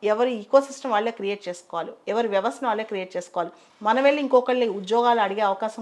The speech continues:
కూడా ఉండదు, అవసరం కూడా రాదు. ఇంకొకటి చెప్తాను, భవిష్యత్తులో ఉద్యోగం అనేది ఒక హాబీ అవుద్ది, టైం పాస్ అవుద్ది, సరదాగా కాలక్షేపానికి ఎప్పుడైనా పది నిమిషాలు వెళ్ళి రావటమే. కానీ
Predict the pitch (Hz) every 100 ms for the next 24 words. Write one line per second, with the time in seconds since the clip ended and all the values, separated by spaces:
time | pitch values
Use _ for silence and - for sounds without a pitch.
0 | 214 233 190 214 269 226 208 - 220 208
1 | 180 175 220 240 208 175 - 170 147 -
2 | _ _ _ _ 190 220 285 294 269 190
3 | 180 - _ _ 214 196 254 285 262 233
4 | 247 240 208 196 220 180 170 - _ 226
5 | 247 240 214 170 - - - - _ _
6 | 220 214 233 233 233 196 208 226 214 208
7 | 208 202 202 208 202 185 196 214 185 185
8 | 180 175 165 165